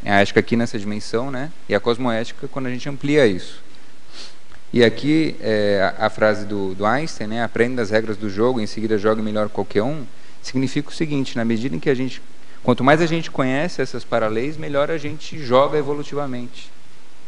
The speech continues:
né? Então, vamos dizer assim, o serenão, a consciência livre, são os que melhores jo-, são os melhores jogadores evolutivos,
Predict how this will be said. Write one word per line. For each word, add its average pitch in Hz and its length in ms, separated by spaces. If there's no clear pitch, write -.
né? 101 200
Então, 117 220
vamos 120 200
dizer 123 120
assim, 120 220
o 101 80
serenão, 117 720
a 95 60
consciência 107 580
livre, 117 320
são 131 280
os 135 140
que 135 320
melhores 123 440
jo-, 120 200
são 131 160
os 120 80
melhores 135 340
jogadores 135 500
evolutivos, 107 640